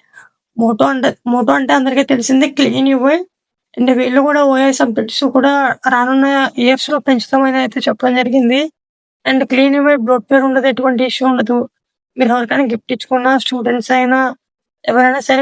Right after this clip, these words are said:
మీకు ఈ Motorola Edge సిరీస్ అయితే పర్ఫెక్ట్ గా సెట్ అవుతుంది అనమాట. ఎవరైతే నాకు క్లీన్ యూఐ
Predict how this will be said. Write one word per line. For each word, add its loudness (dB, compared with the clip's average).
మీకు -4
ఈ -2
Motorola 2
Edge -8
సిరీస్ -2
అయితే -4
పర్ఫెక్ట్ -6
గా 0
సెట్ -4
అవుతుంది 0
అనమాట. -2
ఎవరైతే 2
నాకు -4
క్లీన్ 2
యూఐ 2